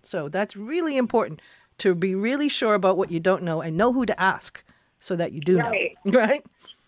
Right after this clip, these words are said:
Speaker 2: Yeah, I think that's one of the most important skills that you could have as an entrepreneur is just being willing to admit that you don't know everything, um,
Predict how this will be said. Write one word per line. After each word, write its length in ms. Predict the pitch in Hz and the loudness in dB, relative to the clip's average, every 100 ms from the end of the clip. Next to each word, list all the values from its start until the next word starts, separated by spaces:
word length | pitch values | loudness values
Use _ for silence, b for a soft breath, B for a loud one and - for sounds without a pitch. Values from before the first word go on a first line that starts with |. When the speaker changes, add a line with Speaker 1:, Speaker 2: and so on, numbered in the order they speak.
| _ 233 | _ 2
Speaker 2:
Yeah, 140 | 269 | 4
I 240 | 247 214 233 | 4 2 0
think 160 | 285 285 | -2 2
that's 260 | 254 220 202 | 2 2 0
one 240 | 208 208 | 2 2
of 200 | 208 196 | 0 -2
the 80 | 202 | 0
most 280 | 196 196 196 | 2 0 0
important 460 | 202 214 208 196 196 | 0 2 2 0 2
skills 260 | 185 190 196 | 4 6 4
that 100 | 180 | -2
you 100 | 185 | 0
could 140 | 160 | -2
have 360 | - 190 214 196 | 2 6 6 4
as 140 | 170 | 0
an 80 | 170 | 0
entrepreneur 640 | 165 170 - 185 170 196 170 | 0 -2 -8 -2 0 2 2
is 160 | 165 160 | 0 0
just 200 | 170 160 _ - | -2 -2 _ -2
being 520 | 196 202 190 175 156 - 170 | 2 2 2 -2 -8 -14 -2
willing 500 | 165 202 196 185 185 - | 6 6 8 4 0 -4
to 100 | 196 | 0
admit 360 | 175 170 196 - | 0 2 0 0
that 80 | 170 | -4
you 160 | 175 180 | -6 2
don't 260 | 185 180 | 2 4
know 140 | 175 165 | 4 4
everything, 640 | 180 214 214 - - - B B B - | 4 2 -2 -6 -8 -12 B B B 2
um, 260 | 185 180 | 4 4